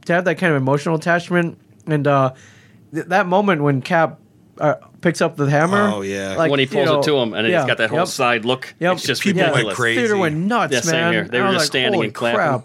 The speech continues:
Speaker 1: Yeah.
Speaker 2: I, I, I teared up pretty bad at the, uh, when you, you heard Sam say, "On your
Speaker 1: Yeah.
Speaker 2: left."
Speaker 1: Yep.
Speaker 3: That was awesome.
Speaker 2: Yeah,
Speaker 1: Yep.
Speaker 2: 'cause that, I mean, that's full circle down
Speaker 1: Oh,
Speaker 2: to,
Speaker 1: yeah.
Speaker 2: remember when he was
Speaker 1: Yep.
Speaker 2: jogging around
Speaker 1: Yep.
Speaker 2: him, and he
Speaker 1: Yep.
Speaker 2: kept saying,
Speaker 1: Yeah.
Speaker 2: "On your left,
Speaker 3: On
Speaker 2: on
Speaker 3: your
Speaker 2: your
Speaker 1: Yep.
Speaker 2: left."
Speaker 1: In, uh, Washington, D C, yeah.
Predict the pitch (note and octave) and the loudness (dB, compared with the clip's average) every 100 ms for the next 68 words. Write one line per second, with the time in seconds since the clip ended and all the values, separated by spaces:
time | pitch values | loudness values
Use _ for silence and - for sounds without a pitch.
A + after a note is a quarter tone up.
0 | - F#3 D3+ A#2 A#2 - - D3 C3+ D#3 | -6 -2 -2 -2 -6 -6 -4 -2 0 -2
1 | C#3+ A#2+ C#3+ - C3 A2+ G#2 - G#2+ G#2 | -2 -2 -2 -2 -4 -2 -4 -6 -4 -2
2 | G#2 G2+ G2 - G2 F#2 F#2 F2+ F#2 - | -2 -2 -4 -6 -4 -2 -4 -4 -8 -16
3 | - - - - - - - - - B2 | -20 -20 -20 -20 -20 -20 -20 -16 -2 0
4 | A#2 - B2 A#2 G#2+ A#2+ A#2 G#2 - A#2 | 0 -2 -2 -2 0 2 2 0 0 2
5 | A2 G#2 F2+ - - - B2+ A2+ A2 G2 | 2 -2 -6 -18 -18 -6 -2 0 -2 -4
6 | G2 G2+ D#3 C#3+ - - D#3+ G#2+ G2 G2 | -4 0 0 0 -10 -4 -2 0 2 4
7 | F#2+ - F#2 G2+ D#3 E3+ G2 - C#3 F3 | 2 0 -6 -2 0 0 -4 -4 -2 0
8 | E3 D#3 D#3+ F3 - - D3+ C3 D#3+ E3+ | 0 0 0 0 -2 0 0 0 0 -2
9 | D3+ B2 B2+ C3 C3 B2+ C3 D3 D3 C#3 | -2 0 0 2 2 0 0 0 0 0
10 | C3 A#2+ C3 C3 C3+ C3+ C3+ C3+ C3+ D3+ | -2 0 0 0 0 -2 0 0 0 0
11 | D3+ A#2+ B2 D3+ C#3 - C#3 D#3 D3 B2 | -2 -8 -2 0 0 0 0 0 0 0
12 | C3 F#2+ F#2+ G2+ G#2 B2+ - C#3 C3+ C#3+ | -2 0 0 0 -2 0 2 2 2 0
13 | C#3+ D3+ C3 C#3 - D3+ C#3 C#3+ B2+ | -2 -4 -2 -2 -2 -2 0 0 -2